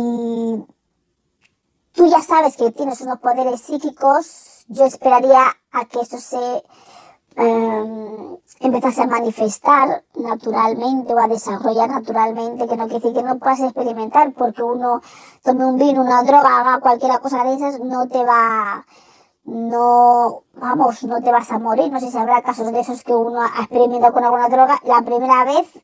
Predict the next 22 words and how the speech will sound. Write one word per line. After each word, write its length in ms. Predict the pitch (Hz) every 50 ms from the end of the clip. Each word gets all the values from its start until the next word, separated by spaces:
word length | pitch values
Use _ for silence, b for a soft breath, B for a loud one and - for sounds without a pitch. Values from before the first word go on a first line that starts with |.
| _ _ _ - -
en 160 | 254 240 226
una 140 | 240 240 247
dosis, 680 | 254 262 247 285 262 247 226 - - - - - - _ _ _ -
supongo, 600 | - 269 247 - 262 262 262 254 214 - - - _ _ _ b b b b b b b b b b b
pero 200 | - 220 214 208
tú 80 | 202 247
cuando 200 | 262 247 240 220
experimentas 500 | - 226 220 214 220 226 - 233 226 -
algo, 320 | 240 233 233 240 294 277
no 240 | 269 262 254 254 247
lo 60 | 247
experimentas, 840 | 247 - - 240 226 220 220 226 226 226 220 220 214 - - - - _ _ _
ah, 380 | - - 226 214 208 208 208 -
como 240 | - 240 226 226 226
el 160 | 214 214 214
que, 480 | - - 220 220 220 220 214 220 214 - -
el 160 | - 262 233 -
que 60 | 247
ya 160 | 254 254 262
lo 80 | 262 247
lleva 140 | 262 247
haciendo 840 | 233 - 269 269 262 254 247 254 254 240 240 233 226 226 220 226